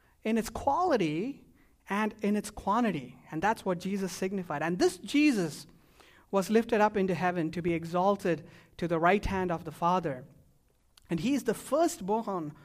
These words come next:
of the dead, as Hebrews and Colossians says, which means that he is the first of many who will, whose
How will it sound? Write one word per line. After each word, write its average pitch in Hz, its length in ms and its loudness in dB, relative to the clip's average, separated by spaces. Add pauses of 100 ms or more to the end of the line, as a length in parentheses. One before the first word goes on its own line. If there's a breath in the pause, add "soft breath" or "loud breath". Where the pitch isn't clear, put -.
(240 loud breath)
of 185 220 0
the 165 80 -4
dead, 156 380 2 (500 soft breath)
as 165 220 -2
Hebrews 185 520 -2
and 160 140 -6
Colossians 165 520 -4
says, 143 320 -6
which 170 260 -8
means 196 500 2 (320 loud breath)
that 170 160 0
he 302 240 6
is 294 140 0
the 226 100 2
first - 640 6 (500 soft breath)
of 202 220 4
many 240 720 4 (1160)
who 262 200 4
will, 247 340 2 (640)
whose 233 360 -2